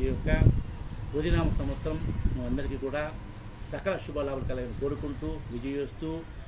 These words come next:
స్వస్తిస్తే ప్రజాభ్యః పరిపాలయంతం న్యాయేన మార్గేణ మహిం మహేషః.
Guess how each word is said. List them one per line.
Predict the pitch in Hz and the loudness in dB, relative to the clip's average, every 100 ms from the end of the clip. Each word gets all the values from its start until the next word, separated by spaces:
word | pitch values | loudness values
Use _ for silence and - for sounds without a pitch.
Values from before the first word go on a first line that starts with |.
| - - | -8 -2
స్వస్తిస్తే | 185 - 165 - 170 | -2 -2 -10 -6 -6
ప్రజాభ్యః | 160 139 190 165 - 160 143 156 160 - | -4 -2 -2 -2 -6 -4 0 0 -2 -4
పరిపాలయంతం | 151 190 170 165 147 160 160 160 156 - - | -4 -2 -2 0 -2 -4 -4 -4 -8 -12 -8
న్యాయేన | 123 139 147 165 185 180 | -4 -2 -2 -2 -2 -2
మార్గేణ | 156 147 156 160 156 | -2 -4 -4 -4 -4
మహిం | 143 185 170 | -2 -4 -4
మహేషః. | 143 160 165 151 160 | -4 -4 -4 -4 -4